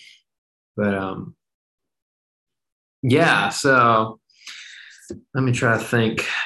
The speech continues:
anything else. Um, classes have been fine. R-, really not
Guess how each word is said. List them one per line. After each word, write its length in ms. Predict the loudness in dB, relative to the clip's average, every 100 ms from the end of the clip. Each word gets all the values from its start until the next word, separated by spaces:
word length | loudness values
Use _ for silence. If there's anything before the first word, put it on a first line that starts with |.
| -10 -18 -8
anything 600 | -2 -2 -2 -2 -2 0
else. 580 | -2 -4 -6 -10 -10 -12 -18 _ _ _ _ _ _ -18
Um, 300 | -16 -16 -18 _ _ _ _ _ _ _ _ _ _ _ _ _ _ -20 _ -6
classes 400 | 0 2 2 0
have 80 | 2
been 160 | 2
fine. 600 | 4 4 6 4 4 0 -2 -12 _ _ _ -10
R-, 40 | -4
really 880 | -4 -4 -4 -2 2 4 4 4 2
not 500 | 2 0 0 -2